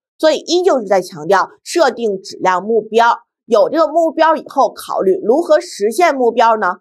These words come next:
通过识别应对质量风险来实现我们所设定的质量目标。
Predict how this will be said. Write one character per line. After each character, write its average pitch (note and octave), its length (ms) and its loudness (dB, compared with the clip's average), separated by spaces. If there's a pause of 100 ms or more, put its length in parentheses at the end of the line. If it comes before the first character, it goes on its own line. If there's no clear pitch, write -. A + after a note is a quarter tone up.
(160)
通 B3+ 300 -2
过 G#3 320 2
识 A3 340 2
别 G3 320 0
应 A3+ 400 -2
对 F#3+ 340 0
质 - 200 -12
量 F3+ 260 -2
风 C4 220 -2
险 - 220 -12 (220)
来 A3 240 2
实 F#3 360 -2
现 C#4 240 0
我 E3 60 -8
们 E3 140 -10
所 - 200 -8
设 - 340 -2
定 F#3+ 220 -8
的 - 260 -6
质 - 160 -18
量 E3 180 -8
目 E3+ 160 -10
标。 E3 300 -6